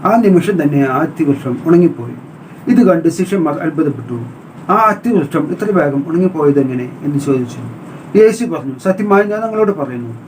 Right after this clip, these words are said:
നിങ്ങൾ വിശ്വസിക്കുകയും സംശയിക്കാതിരിക്കുകയും ചെയ്താൽ അത്തിവൃക്ഷത്തോട് ഞാൻ ചെയ്തത് മാത്രമല്ല നിങ്ങൾക്ക് ചെയ്യാൻ കഴിയുക. ഈ മലയോട്, 'ഇവിടെ നിന്ന് മാറി കടലിൽ ചെന്ന് വീഴുക' എന്ന് നിങ്ങൾ പറഞ്ഞാൽ അതും സംഭവിക്കും. വിശ്വാസത്തോടെ പ്രാർത്ഥിക്കുന്നതെല്ലാം നിങ്ങൾക്ക് ലഭിക്കും."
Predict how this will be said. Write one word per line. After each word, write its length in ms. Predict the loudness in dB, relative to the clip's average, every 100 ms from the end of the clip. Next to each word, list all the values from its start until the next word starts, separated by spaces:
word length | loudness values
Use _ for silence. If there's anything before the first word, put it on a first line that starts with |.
| -20 -12 0
നിങ്ങൾ 220 | 4 4
വിശ്വസിക്കുകയും 760 | 4 2 0 0 0 2 0 -6 -4
സംശയിക്കാതിരിക്കുകയും 1160 | 0 0 0 0 0 -2 0 0 -2 2 4 4
ചെയ്താൽ 360 | 2 0 -2 -6 -16 -10 -4
അത്തിവൃക്ഷത്തോട് 720 | -4 2 0 0 0 2 4
ഞാൻ 280 | 4 2 2
ചെയ്തത് 340 | 2 4 4
മാത്രമല്ല 580 | 4 0 0 -2 -2 -6 -10 -18 -18 -12 2
നിങ്ങൾക്ക് 320 | 4 4 2
ചെയ്യാൻ 380 | -4 0 0 0
കഴിയുക. 360 | -2 -4 -8 -14 -16 -4
ഈ 100 | 0
മലയോട്, 460 | 2 4 4 2 0
'ഇവിടെ 340 | -2 -2 2
നിന്ന് 200 | 4 4
മാറി 360 | 4 2 -2 -2
കടലിൽ 340 | 0 4 2
ചെന്ന് 240 | 2 2 4
വീഴുക' 340 | 2 0 -4 -2
എന്ന് 200 | 0 4
നിങ്ങൾ 220 | 4 4 2 -12 -18 -18 -18 -10 -2
പറഞ്ഞാൽ 340 | -2 0 -2 0
അതും 280 | 0 4 2
സംഭവിക്കും. 600 | 2 0 0 0 -2 -6 -8
വിശ്വാസത്തോടെ 600 | -4 2 2 2 -2 -2
പ്രാർത്ഥിക്കുന്നതെല്ലാം 1000 | 0 0 0 0 -2 0 0 2 2 2
നിങ്ങൾക്ക് 340 | 0 -2 -4 -6
ലഭിക്കും." 440 | -6 -8 -12